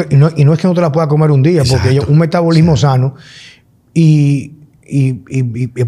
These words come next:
Speaker 1: cosa que te interrumpa,
Speaker 2: Sí, sí.
Speaker 1: pero es importante se-, pu-, pu-, puntualizar que yo cuando hago mis charlas o talleres, eh, y formación, yo digo a los muchachos, "Mira, la nutrición,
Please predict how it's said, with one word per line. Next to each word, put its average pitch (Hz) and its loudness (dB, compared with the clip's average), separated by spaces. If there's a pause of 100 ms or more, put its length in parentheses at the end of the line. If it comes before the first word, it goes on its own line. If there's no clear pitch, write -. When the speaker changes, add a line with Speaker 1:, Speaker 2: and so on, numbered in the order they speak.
Speaker 1:
cosa 170 0
que 208 -2
te 156 -8
interrumpa, 127 0
Speaker 2:
Sí, 101 -6
sí. 82 -12
Speaker 1:
pero 143 -4
es 185 0
importante 180 -4
se-, 156 -6
pu-, 127 -16
pu-, 127 -16
puntualizar 123 -4 (800)
que 139 -2 (100)
yo 175 -2
cuando 147 -2 (380)
hago 156 0
mis 156 -2
charlas 131 -4
o 123 -4
talleres, 120 -4
eh, 110 -10
y 110 -16
formación, 117 -6
yo 123 -2
digo 139 -2
a - -2
los 131 -2
muchachos, 120 -6
"Mira, 127 -2
la 127 -4
nutrición, 131 -4